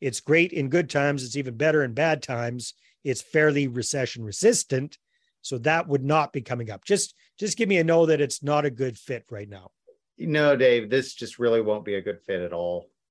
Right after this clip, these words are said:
Speaker 1: Okay. Hey, Brad, you know what? I really appreciate you giving me a straight answer here, my friend. It's not for everybody. Uh, but you know, now that you see what I'm up to, do you know anybody else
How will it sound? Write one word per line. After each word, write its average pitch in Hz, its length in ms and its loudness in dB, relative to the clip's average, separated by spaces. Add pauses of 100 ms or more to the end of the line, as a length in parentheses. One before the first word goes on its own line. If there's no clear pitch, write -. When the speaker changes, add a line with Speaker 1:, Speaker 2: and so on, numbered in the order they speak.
(260)
Speaker 1:
Okay. 151 240 0 (120)
Hey, 151 340 0
Brad, 147 260 0
you 143 80 -2
know 143 120 0
what? 165 260 2
I 117 120 -8
really 147 380 -2
appreciate 156 540 -4
you 127 140 -12
giving 143 180 -6
me 135 100 -2
a 127 40 -4
straight 143 300 -2
answer 139 280 -4
here, 135 100 -6
my 131 120 -6
friend. 131 340 -4 (400)
It's 135 220 -4
not 165 260 2
for 160 80 4
everybody. 139 560 0 (380)
Uh, 156 240 0 (160)
but 214 200 -2
you 285 180 2
know, 214 160 0
now 208 200 0
that 294 180 -8
you 175 60 -10
see 214 140 -6
what 156 160 0
I'm 135 120 0
up 175 140 -4
to, 120 180 -10
do 131 200 -10
you 240 80 -2
know 254 200 2
anybody 196 360 0
else 202 380 -2